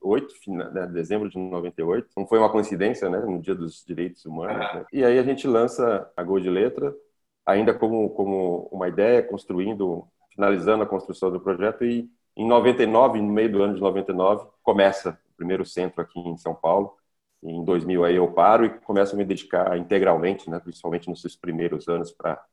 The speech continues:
fortalecer e estruturar o projeto, que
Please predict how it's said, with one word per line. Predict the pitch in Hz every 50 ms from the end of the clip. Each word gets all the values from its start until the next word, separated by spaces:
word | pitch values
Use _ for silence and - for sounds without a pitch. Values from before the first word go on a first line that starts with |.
| _ _ _
fortalecer | 104 92 - - 95 85 85 82 85 - - 95 98 101 98 90
e | 87
estruturar | 82 - - 87 90 - - 87 82 85 87 85 85 - - - -
o | 85
projeto, | - 92 95 92 85 87 87 87 87 - - 90
que | - - 101 95 92 85 76 -